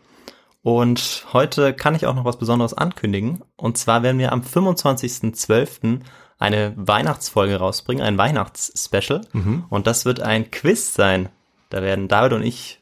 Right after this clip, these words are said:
Speaker 1: wir werden uns sozusagen duellieren in einem Quiz.
Speaker 2: Genau, aber freundschaftlich. Also es geht
Speaker 1: Freund-,
Speaker 2: nicht,
Speaker 1: natürlich.
Speaker 2: es geht nicht ums Gewinnen, sondern ums Raten und Spaß haben.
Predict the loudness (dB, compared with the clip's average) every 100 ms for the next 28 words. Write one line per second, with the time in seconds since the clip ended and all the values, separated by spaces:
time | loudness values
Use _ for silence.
0 | -10 -4 -4 -4 -6 -8 -12 -16 -14 -8
1 | 0 2 2 4 4 4 2 2 0 -4
2 | -6 -6 -8 -8 -18 -20 _ _ -2 2
3 | 4 4 2 2 2 2 -2 -6 -10 -8
4 | -6 -6 -2 0 2 2 -2 -2 -2 0
5 | 0 2 0 0 2 4 2 2 0 -4
6 | -6 -10 -2 2 2 0 -4 -4 -2 0
7 | 0 -6 -10